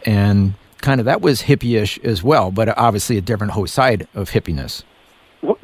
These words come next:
Speaker 2: it's interesting. I, I think the hippies came in as they were.
Speaker 1: Mm-hmm.
Speaker 2: You know, the Bible says, "Come as you are." Jesus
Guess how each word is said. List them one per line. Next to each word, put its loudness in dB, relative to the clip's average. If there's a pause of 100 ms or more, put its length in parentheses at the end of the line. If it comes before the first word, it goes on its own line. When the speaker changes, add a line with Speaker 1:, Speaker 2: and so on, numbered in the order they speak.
(160)
Speaker 2:
it's 6
interesting. 2
I, 2
I -6
think 4
the 6
hippies 0
came 6
in 6
as 4
they 4
were. 2 (440)
Speaker 1:
Mm-hmm. 2
Speaker 2:
You 6
know, 4
the 0
Bible 4
says, 2 (160)
"Come 0
as -2
you -2
are." 0
Jesus -6